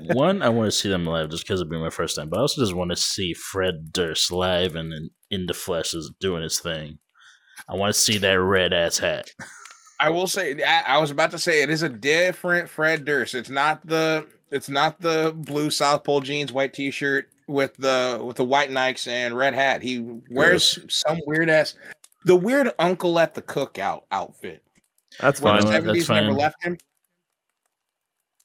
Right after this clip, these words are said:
Speaker 2: But he's still goofy and weird. So that, so Fred, we love you. I'm happy you managed to get the band back together, so you didn't keep selling shit on the Q V C channel. Proud of you.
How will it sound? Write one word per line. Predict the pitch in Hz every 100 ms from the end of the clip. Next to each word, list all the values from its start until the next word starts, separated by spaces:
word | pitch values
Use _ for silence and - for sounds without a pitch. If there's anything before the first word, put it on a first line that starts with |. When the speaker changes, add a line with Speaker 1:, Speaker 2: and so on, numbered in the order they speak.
| _ _ _ _ _ -
Speaker 2:
But | 170
he's | 175
still | - 220
goofy | 156 185 175 143
and | 120
weird. | 113 156 -
So | 127
that, | 131 135 131
so | - 135 120
Fred, | - 147 123
we | 127
love | 117 98
you. | 92 92 _ - -
I'm | 143
happy | 160 156
you | 151 135 135
managed | 139 135 131 -
to |
get | 120 123
the | 110
band | 117 120
back | 107 107
together, | 107 101 107
so | 127
you | 117 113
didn't | 117 113 -
keep | 117 - -
selling | - 135 110 113
shit | - 120 110
on | 104
the | 104
Q | 117 104
V | 101
C | - 98
channel. | 101 101 - - - - _ _
Proud | - 120
of |
you. | 113